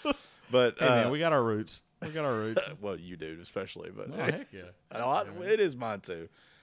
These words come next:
Speaker 1: But, uh, so he starts to talk about the decision he's made, uh, with his brother,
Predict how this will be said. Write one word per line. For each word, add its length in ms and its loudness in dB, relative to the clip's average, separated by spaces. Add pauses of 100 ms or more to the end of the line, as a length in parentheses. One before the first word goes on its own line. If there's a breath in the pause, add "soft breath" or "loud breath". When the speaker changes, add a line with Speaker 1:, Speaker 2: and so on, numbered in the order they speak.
(140 loud breath)
Speaker 1:
But, 260 2 (720 soft breath)
uh, 320 -2 (240)
so 160 0
he 140 2
starts 260 0
to 100 -12
talk 320 0
about 460 -2 (440)
the 120 -6
decision 420 -2
he's 220 -8
made, 580 -6 (840 soft breath)
uh, 300 -4 (220)
with 200 -4
his 160 -6
brother, 600 -2